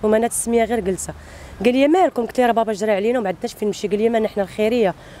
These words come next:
سيروا، قال لي، وسد علينا الباب. شديت خويا الصغير وهبطنا لل-، للكوميساريه لابيجي لتحت. مشينا عندهم ديك الساعه، الصراحه ما كانش الامن امن، اما دابا الحمد لله كاين الامن والامان، كيوقفوا معاك في اي حاجه.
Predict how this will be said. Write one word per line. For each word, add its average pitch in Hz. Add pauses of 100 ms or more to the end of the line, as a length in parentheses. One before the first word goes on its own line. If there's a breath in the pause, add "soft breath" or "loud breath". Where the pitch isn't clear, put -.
(160 loud breath)
سيروا، 240
قال 208
لي، 226
وسد 196
علينا 185
الباب. 165 (280 loud breath)
شديت -
خويا 277
الصغير 277
وهبطنا 220
لل-، 190 (600)
للكوميساريه 208
لابيجي 226
لتحت. 190 (880 loud breath)
مشينا 233
عندهم 240
ديك 208
الساعه، 233
الصراحه 226
ما 202
كانش 233
الامن 226
امن، 190 (120)
اما 208
دابا 208
الحمد 240
لله 226 (340 soft breath)
كاين 240
الامن 240
والامان، 190 (160)
كيوقفوا 202
معاك 208 (120)
في -
اي 233
حاجه. 170